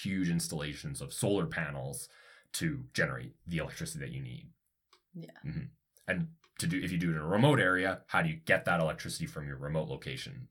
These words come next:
Speaker 1: to your, uh, to your city centers and whatnot?
Speaker 2: Yeah.
Speaker 1: Mm-hmm.
Speaker 2: And then people are like, "But what if it's cloudy that day?" And you're like, "That's why we need better batteries."
Speaker 1: Yeah, exactly.
Speaker 2: Store from sunny
Speaker 1: Exactly.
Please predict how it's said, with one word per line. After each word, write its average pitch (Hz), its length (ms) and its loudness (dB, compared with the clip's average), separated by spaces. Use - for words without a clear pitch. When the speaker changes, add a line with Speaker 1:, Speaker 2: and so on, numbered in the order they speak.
Speaker 1:
to 69 240 -6
your, 62 460 -8
uh, - 80 -12
to 80 100 -4
your 71 80 -2
city - 220 -4
centers - 400 -10
and - 80 -10
whatnot? - 280 -12
Speaker 2:
Yeah. 170 180 -16
Speaker 1:
Mm-hmm. 151 240 2
Speaker 2:
And 180 100 -8
then 175 80 -8
people 170 200 -8
are 180 60 -4
like, 180 160 -6
"But 294 100 0
what 285 140 4
if 247 80 -2
it's 269 140 -6
cloudy 269 380 6
that 180 200 0
day?" 151 180 -2
And 165 80 -8
you're 160 80 -6
like, 165 120 -4
"That's 285 180 6
why 202 80 0
we 208 100 -2
need 208 140 0
better 247 160 2
batteries." 170 600 4
Speaker 1:
Yeah, - 120 2
exactly. 139 500 8
Speaker 2:
Store 190 220 -6
from - 160 -2
sunny 247 180 -2
Speaker 1:
Exactly. - 20 -4